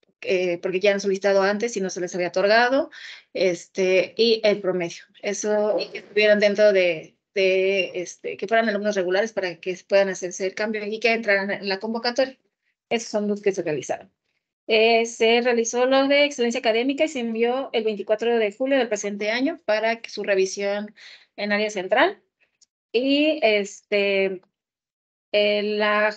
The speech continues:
junta extraordinaria anterior, que fue lo del noveno transitorio, este, hubo pláticas con el área central, eh, con la Secretaría Académica, nos dieron este,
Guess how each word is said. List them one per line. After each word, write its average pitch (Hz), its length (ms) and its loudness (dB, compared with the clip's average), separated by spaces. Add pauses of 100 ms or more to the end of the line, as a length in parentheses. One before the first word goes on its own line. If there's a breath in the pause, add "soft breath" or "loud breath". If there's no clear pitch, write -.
junta 240 460 2
extraordinaria 196 500 -2
anterior, 208 480 0
que 220 140 -6
fue 196 220 -2
lo 208 100 -2
del 202 140 -2
noveno 190 260 -2
transitorio, 202 680 0 (440 soft breath)
este, 196 420 0
hubo 214 720 4
pláticas 254 640 0
con 233 480 0
el 202 220 -2
área 208 220 0
central, 208 640 -2 (240)
eh, 175 120 -4
con 196 120 0
la 196 80 0
Secretaría 196 280 2
Académica, 226 600 0
nos 226 240 -4
dieron 220 640 0 (580 loud breath)
este, 190 1200 -2